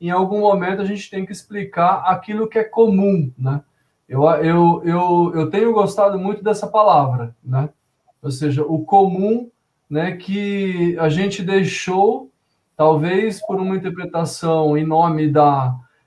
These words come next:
é, so-, sobrepondo ele a, né, ao in-, ao nosso interesse, à complexidade, né, mas que,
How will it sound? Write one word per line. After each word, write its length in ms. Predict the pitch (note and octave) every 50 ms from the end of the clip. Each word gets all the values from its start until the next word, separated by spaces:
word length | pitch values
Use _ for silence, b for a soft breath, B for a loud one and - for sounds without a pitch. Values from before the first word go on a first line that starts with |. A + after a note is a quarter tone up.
| b _ C3+
é, 680 | C#3 C#3+ C#3 C#3 C#3 C3+ C3+ C3+ C3 C3 C3 C3 B2+ B2+ B2+
so-, 360 | B2+ - - - - C3 B2+ - -
sobrepondo 880 | - G3 G3 - F#3+ F#3+ F#3 - - - F#3+ G#3 A3 A3 G#3 F3+ E3+ E3+
ele 320 | E3+ F3+ F#3 F3+ E3+ D#3+
a, 540 | D#3 D3 C#3+ C#3+ C#3 C3+ C3 B2+ B2+ - - -
né, 180 | C3+ C#3 D3+ E3+
ao 240 | E3+ E3+ E3+ F3
in-, 120 | F3 F#3 F3
ao 240 | E3 D#3+ D#3+ E3 E3
nosso 360 | E3 F3 F#3+ F#3+ - - F#3
interesse, 720 | F3 E3+ E3+ D#3+ D3+ D3 D#3+ F3+ G3 G3+ G3 - - -
à 140 | D#3 D#3 D#3+
complexidade, 1160 | D#3 - F3 E3+ E3+ D#3+ D#3 D#3 D#3 - - D3+ C#3+ C3 C#3 C#3+ D#3 F3+ G3+ G3+ A3+ A#3+ A#3 - _ _ _ _ _ _ _ _
né, 200 | D3 D#3+ F3 F#3
mas 340 | F#3 F#3 F#3+ G3+ G3 -
que, 720 | - - - A3 A3+ A#3+ A#3+ A#3+ A#3 G#3+ G3+ F3 C#3+ B2